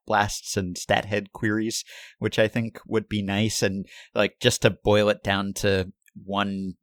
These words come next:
number like that, like a ranking, would make it easier in some ways than to say, like, uh, I don't know, I guess you could say, like, "Oh, you, they had this number of players in the top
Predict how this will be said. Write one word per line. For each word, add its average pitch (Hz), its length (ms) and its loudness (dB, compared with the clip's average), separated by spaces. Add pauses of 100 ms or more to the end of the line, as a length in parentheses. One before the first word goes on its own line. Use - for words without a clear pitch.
number 107 640 2
like 113 200 4
that, 113 200 4
like 104 160 -2
a 87 100 0
ranking, 104 640 -4 (440)
would 95 200 -2
make 98 220 0
it 98 160 2 (140)
easier 117 540 0 (260)
in 113 180 -2
some 113 260 2
ways 113 580 -2
than 92 340 0
to 110 100 -2
say, 92 380 4
like, 85 360 -2
uh, - 160 -6 (200)
I 92 80 -10
don't 87 120 -4
know, 78 120 -8
I 80 100 -8
guess - 240 -8
you 90 60 -10
could - 160 -10
say, 82 180 -2
like, 78 220 -2
"Oh, 92 240 2 (260)
you, 90 240 -10
they 82 120 -6
had 85 280 -2 (360)
this - 180 -2
number 90 260 -2
of 87 140 -4
players 87 380 0
in 82 140 -6
the 87 100 -2
top - 340 0